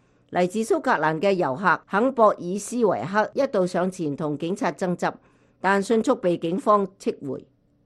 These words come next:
博爾斯維克氣憤嘅對美國之音表示，佢話畀警察聽佢哋做錯嘅事情，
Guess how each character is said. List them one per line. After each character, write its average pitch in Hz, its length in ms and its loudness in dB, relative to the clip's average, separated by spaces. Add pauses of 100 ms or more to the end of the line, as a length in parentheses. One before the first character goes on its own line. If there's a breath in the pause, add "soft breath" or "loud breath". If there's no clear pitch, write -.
博 - 120 2
爾 233 220 2
斯 302 140 -4
維 220 260 2
克 247 280 2
氣 220 200 2
憤 196 220 0
嘅 196 120 0
對 196 120 0
美 175 180 2
國 180 160 0
之 233 180 -2
音 208 160 4
表 147 180 -4
示， 147 320 -8 (640)
佢 240 140 6
話 202 180 8
畀 233 160 4
警 220 180 2
察 180 160 2
聽 202 320 2
佢 233 140 4
哋 196 220 4
做 185 220 2
錯 185 240 2
嘅 180 80 2
事 160 220 -6
情， 123 260 -8